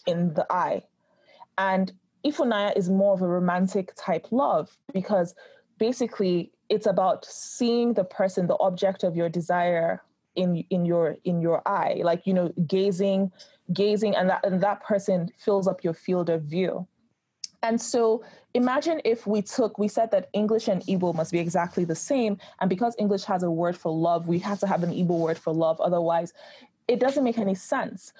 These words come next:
But when you understand the meaning of these two expressions, you kind of get a little glimpse into the Igbo worldview. And in the Igbo worldview, there are two distinct, or there are at least two distinct types of love,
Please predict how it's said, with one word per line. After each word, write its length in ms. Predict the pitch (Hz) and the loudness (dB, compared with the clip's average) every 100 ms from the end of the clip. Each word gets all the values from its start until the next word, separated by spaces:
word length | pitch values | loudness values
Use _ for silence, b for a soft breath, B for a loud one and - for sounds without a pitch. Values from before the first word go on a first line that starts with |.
| b | b
But 360 | 185 214 214 214 | 0 4 2 2
when 240 | 196 240 | 0 2
you 120 | 233 233 | 2 2
understand 520 | 233 240 - 285 302 | 0 0 0 0 2
the 60 | |
meaning 340 | 214 202 208 202 | 2 2 2 2
of 100 | 175 | 0
these 200 | 196 - | -4 -4
two 200 | - 190 | -2 -2
expressions, 1000 | 170 - 247 269 - - 190 175 175 - 175 180 | -2 -4 -4 -4 -6 -4 0 0 -2 -4 -2 0
you 100 | 190 220 | 0 -2
kind 260 | - 277 | 0 0
of 100 | 247 | 0
get 260 | 190 196 - _ _ | 0 0 -2 _ _
a 120 | 214 | 2
little 560 | 196 214 214 233 220 214 165 | 2 2 2 0 0 -2 -2
glimpse 320 | 190 202 202 | 0 0 0
into 240 | - 190 185 | -2 -2 -2
the 120 | - | -2
Igbo 300 | 180 175 170 | 0 0 0
worldview. 680 | 170 170 170 147 170 151 170 B B - | 0 0 -2 -2 -2 -2 -6 B B -4
And 120 | 202 | -2
in 100 | 208 | 0
the 80 | 208 | 0
Igbo 340 | - 254 294 202 | 0 2 2 2
worldview, 800 | 190 190 185 143 196 214 165 175 b b b _ | 2 2 0 -4 0 2 2 -2 b b b _
there 360 | 165 196 202 - - | 0 2 2 0 0
are 160 | 190 | 0
two 360 | 196 - - 285 | -2 -6 -2 0
distinct, 800 | 190 196 - - 196 202 - - _ - | 0 -2 -4 -2 -2 -2 -10 -20 _ -2
or 200 | 196 196 | 2 4
there 200 | 185 190 | 2 2
are 200 | 196 180 | 2 2
at 120 | 185 | 2
least 400 | 190 233 277 - | 2 2 0 -6
two 160 | - 202 | -4 -2
distinct 440 | 185 - 196 185 | -2 -2 -2 -2
types 340 | - 175 175 - | -2 -4 -2 -4
of 160 | 156 | -4
love, 300 | 156 160 160 | -2 0 0